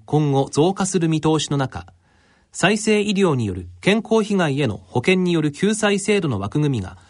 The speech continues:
これによりできることになりました。今回はこの記者会見の模様をお聞きいただきます。まず、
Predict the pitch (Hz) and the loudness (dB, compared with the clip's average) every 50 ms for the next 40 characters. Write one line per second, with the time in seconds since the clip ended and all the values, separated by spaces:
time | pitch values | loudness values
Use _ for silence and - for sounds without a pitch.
0 | _ _ _ - - 139 151 151 151 143 135 127 120 123 127 - - 131 127 - | _ _ _ -2 0 2 2 2 2 0 0 0 0 -2 -2 -2 -2 -2 -2 0
1 | - 196 214 202 - 156 - 185 175 135 95 87 85 87 90 - - - - - | 0 0 0 0 -2 -2 -2 0 0 -2 -2 -4 -8 -8 -8 -10 -10 -10 -12 -16
2 | - _ _ _ _ _ _ _ _ _ _ _ _ _ _ _ _ _ _ _ | -18 _ _ _ _ _ _ _ _ _ _ _ _ _ _ _ _ _ _ _
3 | _ _ _ _ _ - 185 196 185 180 160 147 131 131 123 - - - _ _ | _ _ _ _ _ 2 2 4 4 4 2 4 4 2 0 -2 -6 -14 _ _
4 | - - 165 180 190 190 190 - - 247 247 247 247 240 240 202 180 170 156 143 | -4 0 2 2 2 2 0 -2 -2 0 0 0 0 0 2 2 2 2 2 2
5 | 131 123 123 135 175 202 196 180 175 175 165 - 110 - - - 151 143 135 139 | 2 2 2 2 2 2 2 2 0 -2 -2 -2 -6 -10 -8 -4 -2 -2 -2 -2
6 | 120 120 - - 104 104 107 - - - - _ _ _ _ _ _ _ _ _ | -2 -4 -4 -4 -4 -4 -4 -6 -8 -12 -16 _ _ _ _ _ _ _ _ _
7 | _ _ _ _ _ _ _ _ _ _ _ 147 156 151 - 127 127 - - | _ _ _ _ _ _ _ _ _ _ _ 0 0 2 0 -2 -2 -4 -8